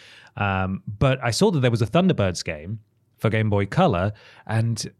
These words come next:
and my mum bought it for me. So this was, like, the, the, I think the only brand new Game Boy game I have any memory of actually buying. Every Game Boy game, I think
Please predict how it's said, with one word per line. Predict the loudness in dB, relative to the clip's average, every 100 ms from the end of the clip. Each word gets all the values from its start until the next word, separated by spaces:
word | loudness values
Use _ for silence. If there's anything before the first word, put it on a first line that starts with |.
| _
and | 0 0 2
my | 2
mum | 4 4 4
bought | 4 2 2
it | -2
for | -2
me. | 0
So | 2
this | 2 2
was, | 2
like, | 2 2
the, | 0 0
the, | 0 0 -2 -10 _
I | -2
think | 0 2
the | 0 -2 2
only | 4 6 6 6
brand | 2 2 4 4 4 2 4
new | 4 4 0 -4 -8 -14 _ _ _ _ _ _ -6
Game | 0 2 4
Boy | 2 2
game | 0 -2 -4
I | -2 -2
have | 0 -2
any | 0 2 4
memory | 4 2 2 0 -2
of | 0 0 -2 -6 -18 _ -8
actually | -6 -6 -2 0 0
buying. | 0 0 0 -4 -10 -20 _ -20 -6
Every | -2 2 4 2 -4 _ _ _ 0
Game | 4
Boy | 4 4
game, | 4 2
I | 2
think | 2 0